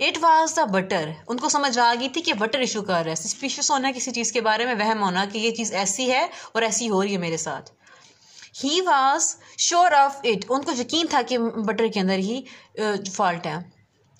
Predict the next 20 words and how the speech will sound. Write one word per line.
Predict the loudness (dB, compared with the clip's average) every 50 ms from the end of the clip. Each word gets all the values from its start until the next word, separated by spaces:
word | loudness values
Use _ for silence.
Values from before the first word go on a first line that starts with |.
| -20 -20 _ -8 -4
He | -2 -2
was | 2 2 2 2 2
sure | 0 2 2 2 2 0
that | 0 0 0 2 2 2 0 -2 -6 -14 -12 -4
the | -2 0 0
bricks | 2 2 0 0 0 0 0
of | 0 -2 -2 -2 -2
butter | -4 -4 -2 -2 0 0 0 -2 -8 -16 -16 -12 -6 -2 0
that | 0 0 -2 -2 -2 2
farmer | 2 2 4 2 2 0 0
Winston | 0 0 0 0 0 0 0 -2 0
delivered | 0 2 2 2 2 2 2 2 2 0 -4 -12 -18 -16 -8 0 0
were | 2 2 2 2 4
not | 4 4 4 4
the | 2 0 -2 -2 0
correct | 0 0 0 0 -2 -2 -4 -8
weight। | -4 0 2 2 2 2 0 -2 -8 -18 -20 -20 -20 -20 -20 -14 -8 -2
They | 0 0 2 2 0
did | 0 0 -2 0 0
not | 2 4 4 2 2